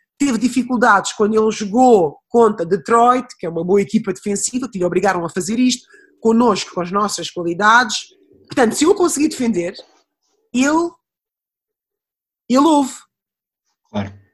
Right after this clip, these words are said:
Speaker 1: E ao fim do dia é ele que vai tomar a decisão. Se é numa questão de ensinar, isto é uma questão de tática de jogo,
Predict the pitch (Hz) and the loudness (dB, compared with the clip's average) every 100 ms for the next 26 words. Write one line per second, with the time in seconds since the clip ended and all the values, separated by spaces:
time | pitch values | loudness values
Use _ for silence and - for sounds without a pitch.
0 | _ 311 349 - 311 262 247 311 294 247 | _ 4 4 2 -2 -2 2 2 4 4
1 | 277 330 359 - 269 311 302 302 285 285 | 6 6 4 2 0 0 -2 -2 -2 -2
2 | 285 - 302 294 262 262 _ _ _ _ | -4 -4 -4 -2 -2 -4 _ _ _ _
3 | _ _ _ _ _ _ - - 320 381 | _ _ _ _ _ _ -8 0 4 6
4 | 427 370 349 339 - - 262 202 185 262 | 4 2 0 -2 -2 0 2 2 2 4
5 | 269 - 240 214 165 160 262 - _ _ | 4 2 0 0 -2 -6 -8 -14 _ _
6 | _ - 269 392 339 285 - - 247 254 | _ -4 -2 0 0 0 -2 -2 0 0
7 | 202 233 262 - 220 226 208 180 - 147 | 0 0 0 -2 -4 -4 -6 -6 -8 -10
8 | 143 | -10